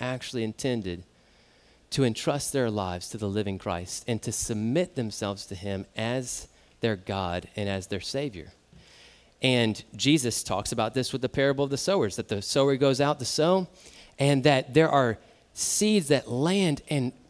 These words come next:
plants grow up. They get baptized. And then when persecution arises on account of the word,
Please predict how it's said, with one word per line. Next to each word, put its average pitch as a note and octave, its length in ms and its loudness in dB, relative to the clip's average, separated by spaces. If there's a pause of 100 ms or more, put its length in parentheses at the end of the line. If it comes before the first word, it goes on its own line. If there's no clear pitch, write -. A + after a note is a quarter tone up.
(220)
plants G#3+ 420 0
grow D#3 280 4
up. - 280 -4 (800)
They C#3 80 2
get E3 180 4
baptized. F3+ 920 -2 (1500)
And D3+ 160 6
then D#3 280 6 (380)
when E3+ 260 6
persecution F#3+ 920 0
arises C#3 720 0
on C3+ 160 0
account C3+ 280 0
of A2+ 40 -4
the A2+ 80 -2
word, A#2+ 380 -4